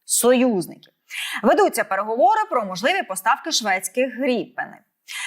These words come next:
Спробуємо розібрати щ-, розібратися, що це за машина, які можливості вона дає, скільки часу і ресурсів потребує її засвоєння, та як змінилася б повітряна війна, якби всі ці літаки, е, принаймні,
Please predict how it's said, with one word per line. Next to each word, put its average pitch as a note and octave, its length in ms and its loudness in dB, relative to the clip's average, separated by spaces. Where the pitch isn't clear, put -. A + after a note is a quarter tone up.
Спробуємо A4 500 4
розібрати F4+ 500 2
щ-, C4 400 2
розібратися, D#4+ 680 0
що D#4 380 4
це G#3+ 140 -6
за G3 140 -4
машина, F#4+ 560 -2
які A3+ 300 0
можливості D4+ 680 0
вона D#4 220 0
дає, C#4 280 0
скільки F#3+ 320 -6
часу A#3 440 -2
і G3+ 60 0
ресурсів D#4 720 0
потребує B3 640 0
її A#3 360 -2
засвоєння, G#3+ 1000 0
та G#4 280 2
як D4+ 260 2
змінилася A#3+ 600 0
б - 40 -4
повітряна G3+ 640 -2
війна, G#3 600 2
якби F3+ 680 -2
всі G#3+ 320 -4
ці G3+ 140 -8
літаки, F3+ 540 -2
е, B3+ 140 -4
принаймні, F#3+ 800 -2